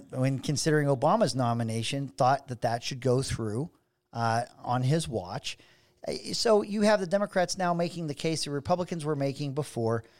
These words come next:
So Jim's argument about, w-, you know, good reasons and real reasons, th-, both parties are gonna come up with good reasons. The real reason is,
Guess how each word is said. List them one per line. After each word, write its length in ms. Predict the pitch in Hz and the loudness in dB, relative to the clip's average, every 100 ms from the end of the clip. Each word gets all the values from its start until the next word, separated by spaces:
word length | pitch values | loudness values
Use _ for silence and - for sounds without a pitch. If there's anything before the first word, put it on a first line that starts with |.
| _ _ | _ _
So 420 | - 165 156 - 156 | 4 6 6 2 -8
Jim's 320 | 131 180 185 | 0 0 4
argument 400 | 160 160 156 156 | 4 4 2 0
about, 380 | 139 139 131 - _ _ _ _ _ | 4 6 4 2 _ _ _ _ _
w-, 180 | 120 123 | -14 -10
you 80 | 160 | -4
know, 160 | 131 120 | -2 -2
good 220 | - 175 | 2 2
reasons 440 | 170 180 156 175 175 | 4 0 0 0 0
and 120 | 165 | 0
real 140 | 170 | 2
reasons, 420 | 170 175 170 196 - _ _ _ _ _ | 2 0 -2 -6 -10 _ _ _ _ _
th-, 120 | - - | -14 -10
both 420 | 147 175 214 226 | 4 6 6 6
parties 320 | 190 165 165 156 | 4 6 4 2
are 80 | |
gonna 160 | 143 143 | 0 0
come 140 | - 147 | 0 0
up 140 | 135 | 2
with 180 | 147 - | -2 -2
good 240 | 147 135 | 0 2
reasons. 480 | 123 127 120 131 117 - | 2 -2 -2 -2 -4 -6
The 140 | 139 | -4
real 280 | 143 180 202 | 0 4 4
reason 420 | 165 160 147 139 | 4 0 0 -2
is, 320 | 123 123 120 | -2 -2 -2